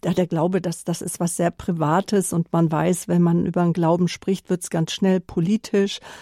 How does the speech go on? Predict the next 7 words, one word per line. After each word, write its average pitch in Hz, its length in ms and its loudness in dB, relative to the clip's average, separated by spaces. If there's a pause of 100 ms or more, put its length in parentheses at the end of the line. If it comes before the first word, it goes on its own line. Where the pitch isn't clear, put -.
(360)
Da 185 140 0
geht's - 600 -8 (180)
dann 175 280 2
auch 165 360 -2
ganz 180 260 2
schnell 175 460 2
um 170 1000 2